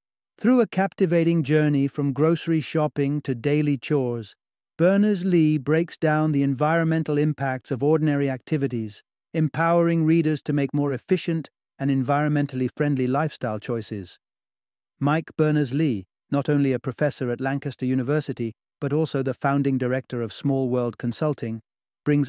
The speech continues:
unparalleled expertise to this subject. His commitment to a sustainable future is reflected in his notable work in measuring carbon footprints globally.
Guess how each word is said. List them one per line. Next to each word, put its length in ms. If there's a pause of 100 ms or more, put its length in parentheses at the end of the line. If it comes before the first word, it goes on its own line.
(140)
unparalleled 880
expertise 760
to 140
this 160
subject. 500 (580)
His 200
commitment 640 (100)
to 100
a 60
sustainable 640
future 520
is 180
reflected 560
in 140
his 180
notable 460
work 280
in 140
measuring 460
carbon 420
footprints 580
globally. 540